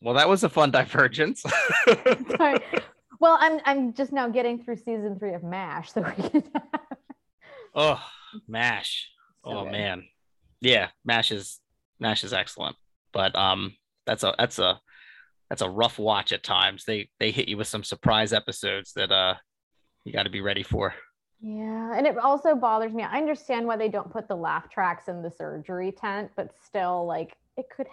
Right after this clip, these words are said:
Speaker 2: help a little <laughs> bit, just a little bit. No laugh
Speaker 1: It
Speaker 2: tracks.
Speaker 1: could.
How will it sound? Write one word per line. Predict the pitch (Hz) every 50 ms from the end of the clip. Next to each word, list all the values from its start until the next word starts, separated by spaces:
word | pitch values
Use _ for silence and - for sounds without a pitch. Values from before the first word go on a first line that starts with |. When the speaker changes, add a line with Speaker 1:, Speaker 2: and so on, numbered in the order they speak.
| - -
Speaker 2:
help | 175 160 135 - - _ _ _ _ _ _ -
a | -
little | 160 165 170 220 302 - -
<laughs> | - 185
bit, | 226 214 - - _ _
just | - 392 403 -
a | - 480
little | 427 427 523 508 539 554 539 508 508 494 480 480 427 - -
bit. | - - _ _ _ - _ _ _ _ _ _ _ _ _ _ _ _ _ _ _ _ _ _ _ _ _ _ - _ _ _
No | 196 196 190 185 180
laugh | 160 - - 123
Speaker 1:
It | 120
Speaker 2:
tracks. | - - 117 110 -
Speaker 1:
could. | -